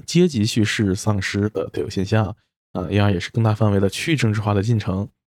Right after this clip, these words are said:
但是对于这样的观点呢，史书美他们却认为似乎不是这样的。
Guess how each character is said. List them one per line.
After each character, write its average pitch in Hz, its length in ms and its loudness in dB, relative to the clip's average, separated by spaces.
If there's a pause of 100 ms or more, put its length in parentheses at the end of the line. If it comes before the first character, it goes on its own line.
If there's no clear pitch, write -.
(160)
但 113 120 0
是 110 100 0
对 107 160 4
于 107 40 4
这 120 80 4
样 113 80 4
的 107 60 2
观 113 180 2
点 107 160 4
呢， 95 160 -2
史 95 160 -8
书 98 120 -2
美 92 80 -6
他 90 120 -8
们 92 80 -4
却 98 140 -4
认 98 220 0
为 98 300 2 (440)
似 - 140 -4
乎 110 180 0
不 - 100 -12
是 98 120 -4
这 98 80 2
样 104 200 2
的。 95 160 -8